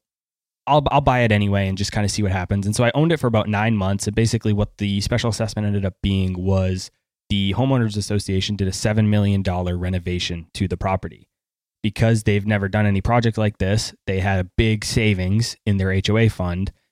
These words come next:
And so they used almost all of the money from that to fund the renovations. So us as the owners only had to put about ten thousand dollars of our own money into the renovations for about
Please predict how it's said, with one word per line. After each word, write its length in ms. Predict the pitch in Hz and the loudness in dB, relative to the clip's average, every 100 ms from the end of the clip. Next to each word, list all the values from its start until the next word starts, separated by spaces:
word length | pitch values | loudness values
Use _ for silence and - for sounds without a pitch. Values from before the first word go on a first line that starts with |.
| _ | _
And 120 | 101 107 | -4 0
so 100 | 110 | 2
they 80 | |
used 320 | 107 131 160 117 | 2 4 4 4
almost 220 | 107 - | 0 -2
all 220 | 110 113 | 2 2
of 80 | 110 | 2
the 60 | 104 | 0
money 200 | 101 98 | 0 0
from 220 | 101 95 | -2 -2
that 240 | 104 95 - - | -2 -2 -4 -6
to 80 | |
fund 280 | 104 104 95 | -4 -2 -2
the 40 | 90 | -2
renovations. 580 | 87 90 127 - 85 | -2 0 0 -2 -8
So 180 | - 101 | -2 -2
us 220 | - 107 107 | 0 -2 0
as 120 | 95 | -2
the 120 | 90 | 0
owners 400 | 127 135 104 - 120 | 2 4 2 0 0
only 160 | 117 | 2
had 100 | 107 | 2
to 60 | 107 | 0
put 100 | 104 | 0
about 220 | 95 - _ - | 0 -4 _ -6
ten 240 | 113 107 | -2 0
thousand 380 | 101 95 101 107 | 0 0 0 0
dollars 340 | 101 110 110 | 2 2 2
of 80 | 101 | 0
our 100 | 90 | 0
own 160 | 101 117 | 2 4
money 320 | 117 135 135 _ _ _ | 4 2 -2 _ _ _
into 220 | 117 110 | 2 4
the 80 | 104 | 4
renovations 560 | 101 95 98 98 98 92 | 4 2 2 0 -2 -4
for 140 | 107 | -2
about 260 | 98 95 | -2 -2